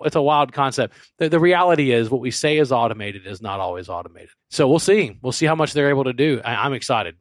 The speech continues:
and I'm excited about the check size. It means they're really serious. It's gonna be a lot of money chasing that problem, buddy. Amber,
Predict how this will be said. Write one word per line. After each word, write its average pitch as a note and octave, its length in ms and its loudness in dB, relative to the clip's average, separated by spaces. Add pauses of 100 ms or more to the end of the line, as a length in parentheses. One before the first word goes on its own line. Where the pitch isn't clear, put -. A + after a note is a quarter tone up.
and B2 100 -8
I'm B2+ 80 -4
excited A#2+ 340 -2
about G2+ 180 -6
the - 60 -20
check G#2+ 260 -8
size. - 280 -10
It A#2 40 -12
means G2 180 -14
they're F#2+ 160 -8
really E2+ 200 -12
serious. E2+ 480 -18 (220)
It's - 80 -20
gonna A#2 120 -10
be - 20 -8
a F#2 40 -8
lot F#2+ 120 -6
of G2 60 -12
money F#2 160 -14
chasing G2 260 -18
that F2 140 -16
problem, F#2+ 260 -12
buddy. F2 160 -20 (200)
Amber, A#2 340 -4